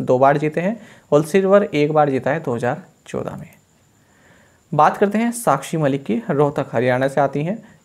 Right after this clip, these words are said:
इन्होंने सिक्सटी टू केजी वेट कैटेगरी में गोल्ड मेडल जीत लिया है कॉमनवेल्थ गेम्स में। आपको बता दें साल दो हज़ार चौदह में इन्होंने सिल्वर मेडल जीता था, दो हज़ार अठारह के कॉमनवेल्थ गेम्स में इन्होंने ब्रॉन्ज मेडल जीता था। बात करते हैं एक और रेसलर की,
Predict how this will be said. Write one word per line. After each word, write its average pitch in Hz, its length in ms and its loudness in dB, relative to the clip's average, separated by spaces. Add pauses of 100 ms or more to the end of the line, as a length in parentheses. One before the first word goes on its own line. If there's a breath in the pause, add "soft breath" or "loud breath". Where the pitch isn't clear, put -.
इन्होंने 185 240 2
सिक्सटी 214 340 -4
टू 165 240 -4 (180)
केजी 147 520 -4
वेट 139 380 0
कैटेगरी 127 340 -2
में 175 180 -4 (640 soft breath)
गोल्ड 190 320 6
मेडल 127 240 2
जीत 139 200 -10
लिया 123 120 2
है 156 80 -2
कॉमनवेल्थ 123 540 -4 (140)
गेम्स 107 480 -10
में। - 120 -14 (220)
आपको 123 260 0
बता 123 180 2
दें 156 120 -2
साल 131 260 0
दो 135 120 -4
हज़ार 131 260 0
चौदह 135 340 -2
में 143 60 -4
इन्होंने 131 280 -4
सिल्वर 135 360 0
मेडल 143 260 2
जीता 147 220 0
था, 180 200 -6 (360 loud breath)
दो 147 160 6
हज़ार 202 160 8
अठारह 160 320 2
के 147 100 0
कॉमनवेल्थ 131 460 -4
गेम्स 120 320 -8
में 131 80 -4
इन्होंने 127 400 -6
ब्रॉन्ज 143 440 -2
मेडल 139 260 -6 (160)
जीता - 300 -10
था। - 280 -20 (1700 soft breath)
बात 160 240 2
करते 202 220 2
हैं 220 140 0
एक 147 240 -2
और 165 120 2
रेसलर 147 340 0
की, 180 200 -2